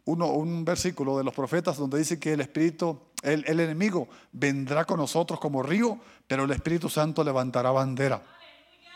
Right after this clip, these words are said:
Eso debe ser la iglesia. Entonces Moisés descubrió eso, que él levantaba, cuando Moisés levantaba las manos, con la vara de Dios en su mano, prevalecía Israel, ganaba. Pero se le cansaban las manos.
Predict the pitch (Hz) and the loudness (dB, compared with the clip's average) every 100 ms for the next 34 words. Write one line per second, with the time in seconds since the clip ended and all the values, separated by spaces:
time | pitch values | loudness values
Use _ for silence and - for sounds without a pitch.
0 | - - 196 185 165 175 - 165 170 147 | -8 0 2 4 4 4 4 2 4 2
1 | 170 139 156 208 240 262 - 208 190 - | 2 2 0 0 2 2 4 2 2 0
2 | 165 185 190 180 - - - _ _ _ | 2 4 4 0 -14 -20 -20 _ _ _
3 | _ - 196 190 147 151 170 160 - - | _ 0 2 2 -2 2 2 0 -4 -2
4 | 185 190 170 147 160 180 185 - 156 151 | 0 2 2 2 2 2 2 0 -2 2
5 | 147 147 147 147 175 190 180 151 175 175 | 0 0 -2 -2 2 4 4 4 4 4
6 | 165 180 185 180 - - - _ _ _ | 4 2 2 -2 -6 -12 -18 _ _ _
7 | - 131 131 131 120 123 151 165 147 131 | -4 2 2 4 4 6 4 4 2 2
8 | 139 160 143 - 113 107 120 139 165 180 | 2 2 0 -4 -6 -6 -2 0 0 -2
9 | - _ _ _ _ - 135 131 127 127 | -8 _ _ _ _ 0 2 2 0 0
10 | 143 143 139 156 170 131 123 151 131 - | 0 2 2 2 0 -2 -2 -2 -4 -12
11 | _ - _ - 135 143 143 135 127 143 | _ -20 _ -2 -2 0 0 0 2 2
12 | 160 165 156 156 170 175 - - | 4 2 4 4 4 0 -4 -12